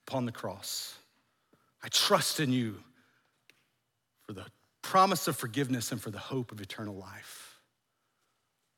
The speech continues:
If that's you today, our prayer for you is today would be the day in which you put your trust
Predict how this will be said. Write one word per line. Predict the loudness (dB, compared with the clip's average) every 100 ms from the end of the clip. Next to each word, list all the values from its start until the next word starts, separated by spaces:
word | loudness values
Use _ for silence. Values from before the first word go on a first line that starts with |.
| _ _ _ _ _ -10
If | -2
that's | 4 4 4
you | 2
today, | 2 0 -2 -6 -12 _ _ _ _ -4
our | 0
prayer | 4 4
for | 4
you | 0 2
is | 0 -4
today | -6 0 2
would | 2
be | 0
the | -4
day | -6 -8 -12 -16
in | -10
which | -8 -6
you | -8 -8 _ _ _ _ _ _
put | -8 -6
your | -6
trust | -4 -4 -4 -8 -10